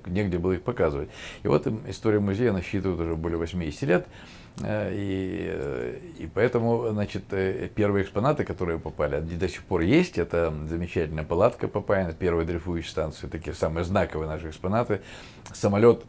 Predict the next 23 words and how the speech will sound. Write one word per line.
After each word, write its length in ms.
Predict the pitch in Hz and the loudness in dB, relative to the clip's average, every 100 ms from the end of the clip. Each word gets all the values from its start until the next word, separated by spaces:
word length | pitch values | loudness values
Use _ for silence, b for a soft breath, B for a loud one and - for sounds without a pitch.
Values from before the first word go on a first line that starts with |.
| - | -4
который 240 | 92 101 | -2 0
у 40 | 101 | 0
нас 140 | 104 | 0
на-, 140 | 104 107 | 0 0
натуральный 460 | 101 101 104 90 | -2 2 4 2
самолет, 300 | 85 90 113 | 0 0 2
висит, 360 | 98 92 98 - | 0 0 -2 -2
как 140 | - | -4
он 100 | 87 | -2
туда 120 | 85 87 | -2 0
поместился 520 | 92 90 104 92 82 | 0 0 0 0 0
в 40 | |
доме, 220 | 82 85 | 0 0
я 40 | 82 | 0
до 80 | 80 | -6
сих 120 | - | -6
пор 160 | 87 | -4
не 80 | 80 | -4
понимаю, 320 | 76 92 131 | -2 0 0
но 160 | 107 104 | 2 2
там 220 | 107 107 | 2 2
он 100 | 101 | 2
висит. 380 | 87 85 120 156 | 0 0 -2 -2